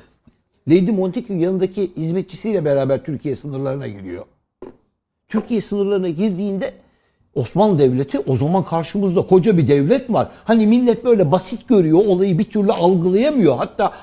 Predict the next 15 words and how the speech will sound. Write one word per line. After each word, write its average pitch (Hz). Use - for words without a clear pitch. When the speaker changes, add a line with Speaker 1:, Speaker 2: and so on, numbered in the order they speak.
Speaker 2:
ana 208
muhalefetin 202
lideri 196
"Türkiye 190
şeker 196
bile 202
üretmiyordu." 185
diyor. 285
Biz 240
şekeri 220
bin 214
iki 220
yüz 240
otuz 247
yılında 196